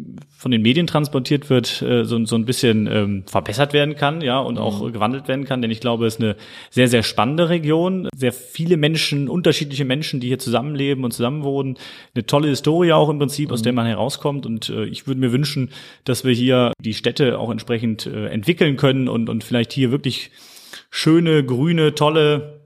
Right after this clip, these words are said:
Speaker 1: Innenstände entwickeln können, ähm, die, die trotzdem, sag mal, vorne dran sind in der Wirtschaft, ja,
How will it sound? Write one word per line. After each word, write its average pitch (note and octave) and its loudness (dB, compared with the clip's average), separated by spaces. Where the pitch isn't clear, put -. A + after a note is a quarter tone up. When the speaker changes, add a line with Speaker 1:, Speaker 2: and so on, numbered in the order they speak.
Speaker 1:
Innenstände C#3 -2
entwickeln C3 2
können, B2+ 2
ähm, A#2 0
die, A2 0
die G#2 -2
trotzdem, - -2
sag A#2+ -4
mal, G#2 -2
vorne C#3+ 0
dran C3+ 2
sind C3+ 2
in C#3 0
der A#2+ 0
Wirtschaft, C3 2
ja, A#2 2